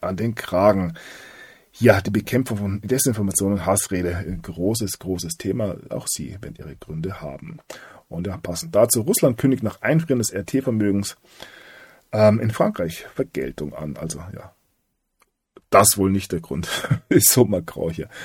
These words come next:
schon mal die Panzer zählen lässt. Wir bleiben bei der E U. Ähm, immer wieder diese Korruptionsvorwürfe. Metzola meldet Geschenke und Reisen nach.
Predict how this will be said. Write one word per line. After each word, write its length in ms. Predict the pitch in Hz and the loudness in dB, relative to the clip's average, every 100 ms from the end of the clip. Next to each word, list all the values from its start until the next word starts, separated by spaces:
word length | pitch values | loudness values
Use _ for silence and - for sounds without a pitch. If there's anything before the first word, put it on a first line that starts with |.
| - - - | -18 -20 -16
schon 200 | - 85 | -10 -8
mal 120 | 85 | -8
die 100 | 82 | -12
Panzer 440 | - - - 82 | -16 -10 -8 -6
zählen 340 | - 76 69 65 | -6 -6 -8 -10
lässt. 280 | 64 - - - - - _ | -10 -12 -14 -14 -14 -16 _
Wir 80 | - | 0
bleiben 220 | 147 214 | 4 6
bei 80 | 202 | 6
der 100 | 143 | 4
E 40 | 110 | 4
U. 280 | 196 135 - | 4 4 4
Ähm, 440 | 104 117 117 107 - | 6 6 6 -2 -2
immer 260 | 131 202 - | 2 2 2
wieder 160 | 104 95 | -4 -4
diese 220 | 92 92 | -4 -6
Korruptionsvorwürfe. 960 | - 85 - - 190 - 107 82 107 | -4 -4 -4 -4 -4 -4 -6 -6 -4
Metzola 680 | 101 123 - 151 190 104 87 104 | -2 -2 0 2 4 4 2 -6
meldet 320 | 101 127 127 | -2 0 -2
Geschenke 480 | 113 - 127 - 117 | -4 -2 -2 -2 -4
und 160 | 110 | -2
Reisen 520 | 90 98 170 117 95 - _ _ _ _ _ _ _ _ _ _ _ _ _ 98 | 2 2 2 0 -2 -8 _ _ _ _ _ _ _ _ _ _ _ _ _ -4
nach. 420 | 104 117 92 | -2 -2 -4